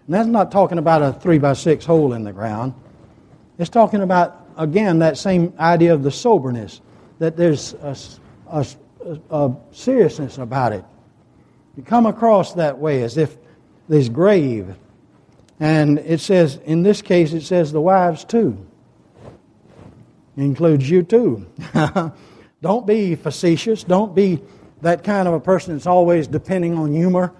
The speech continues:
or something like that to get you by, but depend on what God has to say.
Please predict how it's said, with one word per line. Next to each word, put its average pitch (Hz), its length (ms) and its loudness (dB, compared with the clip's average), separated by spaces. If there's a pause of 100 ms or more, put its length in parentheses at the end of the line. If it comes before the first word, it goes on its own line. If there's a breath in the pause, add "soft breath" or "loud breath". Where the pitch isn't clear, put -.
(280 soft breath)
or 147 180 -2
something 180 340 -2
like 156 220 -2
that 202 240 2
to 151 40 -10
get 143 220 -4
you 135 80 -4
by, 131 400 0 (340 soft breath)
but 160 140 -2
depend 196 400 -2
on 180 200 0
what 156 220 -2
God 185 260 0
has 147 220 -2
to 123 100 -16
say. 107 400 -2